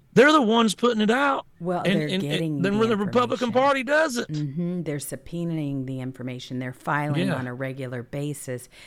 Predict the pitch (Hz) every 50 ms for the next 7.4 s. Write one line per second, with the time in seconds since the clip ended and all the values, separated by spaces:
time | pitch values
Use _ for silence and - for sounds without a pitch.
0 | - - 196 190 185 - 185 170 170 156 139 151 151 170 170 165 170 156 147 143
1 | 139 135 131 120 101 120 123 123 127 127 131 131 135 143 160 165 156 139 131 -
2 | - - - - - - - 196 190 180 185 165 160 147 156 147 156 170 175 165
3 | 156 - 156 147 143 139 135 135 - - 165 165 165 156 143 143 143 143 151 151
4 | - 143 135 135 - - 147 151 165 165 - 143 147 135 135 135 131 135 - -
5 | - 139 131 127 123 139 120 117 113 - - 127 127 131 143 151 139 131 113 -
6 | - _ - - - - - - - - - - 165 160 147 143 - 151 - 180
7 | 180 196 170 127 - - -